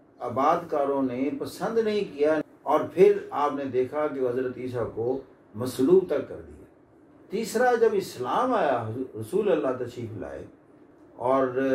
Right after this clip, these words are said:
हज़रत उमर फ़ारूक के दौर में रोमन एम्पायर से जंग करके बैतुल मक़दस को आज़ाद कर लिया जाता है, यरूशलेम को, और यहूदी जो निकल चुके थे रोमन एम्पायर के दौर में, वहाँ फ़लस्तीन से निकाल दिए गए थे,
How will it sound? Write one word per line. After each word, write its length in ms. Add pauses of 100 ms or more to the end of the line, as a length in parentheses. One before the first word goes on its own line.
(300)
हज़रत 340
उमर 280
फ़ारूक 440
के 120
दौर 340
में 400 (100)
रोमन 360
एम्पायर 500
से 180
जंग 320
करके 500
बैतुल 440
मक़दस 360
को 140
आज़ाद 420
कर 80
लिया 200
जाता 280
है, 60
यरूशलेम 460
को, 120 (800)
और 120
यहूदी 420
जो 140
निकल 340
चुके 320
थे 220
रोमन 280
एम्पायर 420
के 120
दौर 300
में, 320
वहाँ 340
फ़लस्तीन 460
से 120
निकाल 360
दिए 180
गए 220
थे, 220